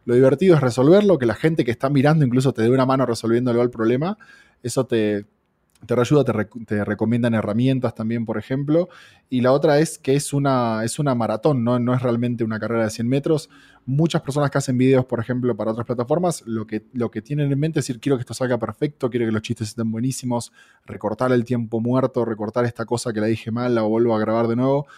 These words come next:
En Twitch no existe eso. Son cuatro horas donde vas a estar hablando de la vida y va a haber errores, va a haber cosas que pronunciaste, dijiste mal, etcétera. Pero, eh, lo importante es, es ese camino que haces con la gente y la interacción que tenés, no tanto que salga perfecto el producto.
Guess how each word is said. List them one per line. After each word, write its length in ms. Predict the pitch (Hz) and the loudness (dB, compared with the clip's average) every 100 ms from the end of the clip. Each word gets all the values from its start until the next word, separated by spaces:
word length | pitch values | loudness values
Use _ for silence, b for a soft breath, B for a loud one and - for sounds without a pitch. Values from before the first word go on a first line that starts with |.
| B B _ | B B _
En 140 | 135 131 | -4 0
Twitch 400 | 180 226 - - | 0 0 -4 -6
no 100 | 143 | -4
existe 320 | 131 165 139 | -2 0 0
eso. 140 | 107 | -4
Son 200 | 101 123 | -4 -6
cuatro 380 | 120 160 170 165 | 0 2 4 4
horas 140 | 170 165 | 4 4
donde 160 | 127 | 2
vas 100 | 127 | 0
a 40 | 131 | 0
estar 160 | 135 | 0
hablando 320 | 123 123 143 | 2 2 2
de 80 | 131 | 2
la 80 | 117 | 2
vida 260 | 113 156 160 | 2 2 2
y 140 | 117 | 0
va 100 | 110 | 0
a 40 | |
haber 140 | 123 127 | 0 2
errores, 440 | 117 117 131 135 | 0 2 2 2
va 60 | 120 | 0
a 20 | |
haber 160 | 117 117 | -2 -4
cosas 260 | 117 120 | -6 -8
que 100 | - | -10
pronunciaste, 460 | 107 104 104 117 117 | -10 -10 -8 -8 -8
dijiste 260 | 107 - | -12 -12
mal, 220 | 104 110 117 | -10 -4 -4
etcétera. 480 | - 123 135 160 b b b b b | -2 -4 -2 -4 b b b b b
Pero, 500 | - 127 143 147 151 _ | 0 4 4 4 0 _
eh, 120 | 117 | -2
lo 80 | 113 | -2
importante 420 | 110 117 127 143 | -2 -2 0 0
es, 140 | 151 - | 0 -2
es 160 | 123 | -4
ese 260 | 123 123 117 | -2 -2 -2
camino 420 | 120 127 147 147 | -2 0 2 2
que 80 | 127 | 2
haces 220 | 120 127 | -2 -4
con 160 | - 120 | -4 -4
la 100 | 117 | -4
gente 300 | - 131 127 | -4 -2 0
y 60 | |
la 80 | 117 | 0
interacción 420 | 110 110 - 120 | -2 -6 -8 -6
que 100 | 110 | -6
tenés, 260 | 107 110 104 | -4 -4 -4
no 120 | 117 | -6
tanto 460 | 113 120 117 127 120 | -4 -4 -2 -2 -2
que 80 | |
salga 340 | 107 117 117 113 | -8 -4 -2 -2
perfecto 380 | 101 104 110 113 | -4 -8 -6 -6
el 80 | |
producto. 400 | 104 117 123 147 | -2 -4 -2 -4